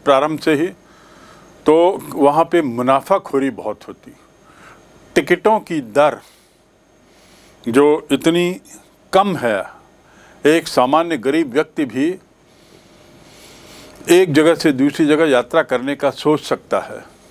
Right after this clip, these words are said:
वो दरें तो बहुत ज़्यादा रहती हैं। हाँ, शायद निजी क्षेत्र में रहने पर सुविधाएं भी ज़्यादा रहती,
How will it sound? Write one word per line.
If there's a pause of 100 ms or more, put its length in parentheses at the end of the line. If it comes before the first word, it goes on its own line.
(720)
वो
दरें
तो
बहुत
ज़्यादा
रहती
हैं। (280)
हाँ,
शायद
निजी
क्षेत्र
में
रहने
पर
सुविधाएं
भी
ज़्यादा
रहती,